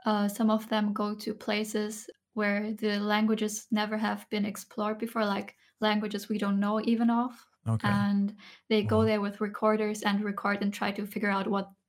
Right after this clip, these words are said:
Speaker 1: what they mean, basically, the words and everything. I find
Speaker 2: Yeah.
Speaker 1: quite interesting.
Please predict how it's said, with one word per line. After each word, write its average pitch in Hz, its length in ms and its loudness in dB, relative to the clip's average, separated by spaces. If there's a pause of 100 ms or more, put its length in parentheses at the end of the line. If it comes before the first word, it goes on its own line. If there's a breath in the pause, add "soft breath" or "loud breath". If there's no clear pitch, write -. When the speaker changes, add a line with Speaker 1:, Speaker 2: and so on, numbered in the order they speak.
(140)
Speaker 1:
what 208 340 -4
they 220 260 -4
mean, 208 360 2
basically, 208 440 -6
the 196 120 -4
words 196 320 -4
and 202 100 -2
everything. 214 560 -6 (440 loud breath)
I 139 60 2
find 247 200 2
Speaker 2:
Yeah. 117 40 -4
Speaker 1:
quite 220 160 -4
interesting. 220 600 -6